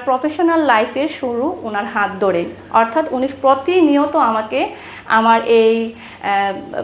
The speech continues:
প্রফেশনাল লাইফে সহযোগিতা করেছেন। তো আমি আসলে সব সময়ই আমি আমার ছাত্রদেরকেও বলি যে আমি যদি কারো কাছ থেকে উপকৃত হই বা কারো কাছ থেকে আমি কোনো কিছু শিখি, সেটা নিয়ে আমার মধ্যে কোনো সংকোচবোধ থাকে না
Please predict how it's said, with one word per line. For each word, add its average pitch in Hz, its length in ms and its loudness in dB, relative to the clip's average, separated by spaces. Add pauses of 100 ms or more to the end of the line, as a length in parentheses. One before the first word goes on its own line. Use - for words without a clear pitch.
(120)
প্রফেশনাল 262 500 4
লাইফে 214 380 2
সহযোগিতা 226 580 -2
করেছেন। 190 580 -2 (760)
তো 214 180 4 (160)
আমি 285 300 6
আসলে 339 320 2
সব 294 260 0
সময়ই 330 500 2
আমি 226 280 -2
আমার 226 580 -2
ছাত্রদেরকেও 294 580 2
বলি 220 360 2
যে 294 140 0
আমি 269 280 2
যদি 302 320 2
কারো 262 380 2
কাছ 294 160 -2
থেকে 320 180 -2
উপকৃত 330 480 0
হই 208 360 0
বা 240 160 2
কারো 254 360 4
কাছ 285 260 -2
থেকে 294 200 -2
আমি 277 240 0
কোনো 294 220 -2
কিছু 311 220 -2
শিখি, 359 640 2 (380)
সেটা 320 340 2
নিয়ে 339 160 6
আমার 269 380 4
মধ্যে 311 260 2
কোনো 320 200 2
সংকোচবোধ 277 680 -2 (120)
থাকে 277 320 0
না 240 160 2